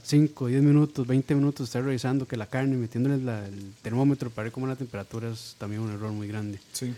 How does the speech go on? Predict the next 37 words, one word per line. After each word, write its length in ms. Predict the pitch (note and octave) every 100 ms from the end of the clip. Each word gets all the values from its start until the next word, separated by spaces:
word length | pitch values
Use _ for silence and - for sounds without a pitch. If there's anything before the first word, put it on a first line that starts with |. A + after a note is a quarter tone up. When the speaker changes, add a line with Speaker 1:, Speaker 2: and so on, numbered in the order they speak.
| -
Speaker 2:
pierdes 480 | A2+ G#2+ A#2 A2 -
Speaker 1:
No 140 | D3
sé, 160 | C3 G#3+
Speaker 2:
humo. 80 | F3
Speaker 1:
no 140 | D#3+
sé 180 | D3+ G3+
si 100 | -
al 100 | A3
final, 680 | - C#3+ C#3 F3 A3+ G#3 E3 -
bueno, 220 | E3 B2+
se 140 | -
pierde 280 | G#2+ C#3 F3
temperatura, 720 | F#3 E3+ A#2+ G#2 - F#3+ A3+ - _ _
entonces 220 | - A#2+ A#2
se, 280 | - A2 G2 - _
también 600 | G2+ G2 B2 D3+ C3+ A#2 -
se 120 | A2
alarga 360 | A2 C3 D3+
más 260 | D3+ D#3 D#3+
el 80 | D3
tiempo 240 | D3+ E3+
de 60 | D#3
cocción, 420 | B2 A2 D3 F3 -
pero 100 | A2
no 60 | A2
sé 140 | C3
si 100 | C#3
también 360 | C3+ G#2+ A#2+ C3
al 120 | B2
final 320 | A2 G#2 A2+ A#2+
va 60 |
a 20 |
afectar 420 | A#2 A#2 - A2 A#2
el, 240 | G2+ F#2+ -
el 180 | G#2 G2
sabor 360 | - G2 A#2 A2+ - - - - - - -
ahumado. 480 | G2 G2 C#3 B2